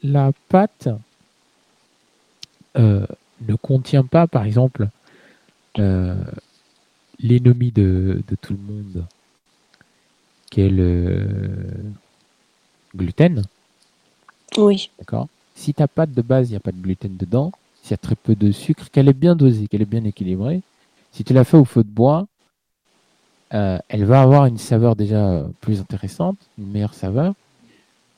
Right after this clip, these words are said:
Speaker 1: mais, euh, tu vas pouvoir, enfin, t'a-, t'auras une meilleure digestion au niveau, euh, au niveau de, du plaisir.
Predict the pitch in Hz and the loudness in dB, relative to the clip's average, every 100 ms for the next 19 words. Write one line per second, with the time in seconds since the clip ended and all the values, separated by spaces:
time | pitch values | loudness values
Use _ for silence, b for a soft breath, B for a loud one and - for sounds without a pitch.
0 | _ 107 110 131 170 185 127 117 113 - | _ -12 -2 4 6 6 6 6 4 2
1 | 117 110 - 120 139 156 135 101 - _ | 0 0 -4 0 2 2 -2 -6 -10 _
2 | _ _ _ _ - 107 - 117 - 120 | _ _ _ _ -6 -6 -4 -6 -2 -2
3 | 117 139 135 113 107 107 117 117 104 107 | 0 0 0 0 -4 -2 0 0 0 -4
4 | 110 - 143 107 104 104 101 107 107 98 | -4 -4 -6 -4 -8 -6 -2 0 0 0
5 | 98 110 - _ _ _ _ _ _ - | -2 -6 -12 _ _ _ _ _ _ -20
6 | - 104 101 104 101 98 90 98 - 120 | -14 -10 -6 -4 -2 -2 -4 -8 -4 0
7 | 127 123 | 2 0